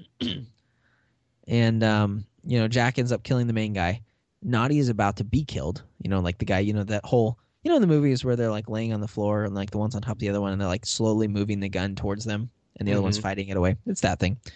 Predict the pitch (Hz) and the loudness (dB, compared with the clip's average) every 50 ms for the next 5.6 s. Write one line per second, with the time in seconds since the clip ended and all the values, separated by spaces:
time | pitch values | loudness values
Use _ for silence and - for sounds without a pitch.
0 | - - - - - 101 98 98 95 - - - 156 147 - 165 160 156 147 147 | -20 -20 -20 -18 -12 -10 -8 -8 -8 -6 -2 -2 0 2 4 6 6 6 6 6
1 | 139 127 120 - - 135 120 - 113 113 - - 123 131 127 135 131 131 127 127 | 4 2 0 -2 -2 -2 0 0 0 0 2 2 2 2 2 2 2 4 4 4
2 | 123 110 107 110 117 117 123 117 - 113 107 107 110 98 101 - - 127 127 117 | 2 2 0 -2 0 0 0 0 0 0 0 0 0 -2 -2 0 2 4 4 2
3 | 120 - - - - - 110 120 165 175 110 101 104 113 104 - 113 110 104 - | 2 -2 -8 -10 -4 0 2 2 4 4 2 2 2 0 0 0 -2 -2 -2 -2
4 | - 80 - - - 320 220 120 - - - _ _ _ _ _ _ _ _ - | -4 -6 -2 0 0 0 2 0 -2 -6 -8 _ _ _ _ _ _ _ _ -6
5 | 123 135 160 151 - - 139 131 123 117 113 120 | 0 0 0 0 2 2 0 0 0 -2 -4 -6